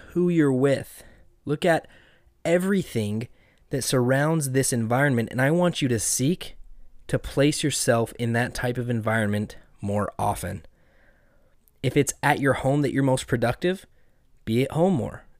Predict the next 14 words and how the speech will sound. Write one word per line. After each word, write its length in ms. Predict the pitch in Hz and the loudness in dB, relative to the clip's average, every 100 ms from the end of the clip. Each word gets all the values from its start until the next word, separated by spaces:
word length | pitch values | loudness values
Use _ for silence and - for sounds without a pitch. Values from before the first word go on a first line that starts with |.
| - | -8
If 160 | 120 120 | -4 -2
it's 120 | 127 | -2
at 120 | 127 | 0
your 120 | 135 | 0
office 360 | 98 113 - 127 | 2 0 2 0
that 100 | 117 | 2
you're 140 | 127 | 2
most 240 | 127 120 - | 2 0 0
productive, 580 | 123 110 107 151 165 - - - - 101 | 0 0 0 -2 -4 -10 -20 -20 -14 -6
be 160 | 113 127 | 0 0
at 160 | 156 | 2
your 140 | 117 98 | 0 2
office 400 | 131 170 95 - | 2 0 -2 -4
more. 300 | 92 87 | -6 -8